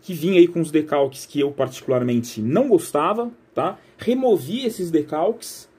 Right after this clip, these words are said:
e fiz aqui o detalhamento aqui da, da lateral dele em prata, né? Fiz o detalhamento aqui do, da tampa dianteira, né?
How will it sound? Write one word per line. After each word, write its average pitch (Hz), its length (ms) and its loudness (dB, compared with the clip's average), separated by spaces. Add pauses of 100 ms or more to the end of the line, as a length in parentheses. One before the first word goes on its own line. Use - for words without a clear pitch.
(440)
e 240 100 -2
fiz 220 440 2
aqui 180 440 -2 (300)
o 165 100 0
detalhamento 170 880 2
aqui 139 320 -4
da, 104 340 0 (1400)
da 110 360 2
lateral 147 640 4
dele 160 580 4
em 123 100 -2
prata, 165 680 -2 (180)
né? 147 260 -2 (320)
Fiz 170 280 0
o 180 40 6
detalhamento 156 800 2
aqui 143 300 -6
do, 117 400 2 (560)
da 123 220 2
tampa 131 500 2
dianteira, 135 640 6 (240)
né? 135 220 -6